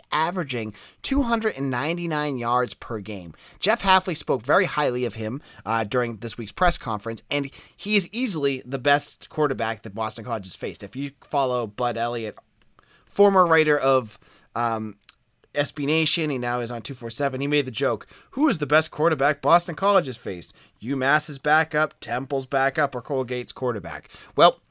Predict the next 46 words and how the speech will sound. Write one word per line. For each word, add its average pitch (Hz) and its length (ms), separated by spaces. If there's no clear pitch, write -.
that 190 300
joke 190 300
goes 180 180
out 175 160
the 147 80
window 160 300
this 160 200
week 135 200
because 120 240
Connor 190 320
Bazelak 147 400
is 127 120
easily 160 360
the 120 60
best 110 200
quarterback 110 340
Boston 107 320
College 104 280
has 98 100
faced, 104 360
and 131 120
they're 214 80
gonna 254 160
have 185 300
some 165 140
challenges 165 500
ahead 87 240
of 80 100
them 80 240
because 156 600
Bazelak 170 500
has 208 380
with 143 180
him 117 300
a 139 140
pair 226 400
of 156 100
wide 160 280
receivers 156 560
that 151 160
can 156 140
do 147 420
a 131 160
lot 113 280
of 104 80
things. 92 440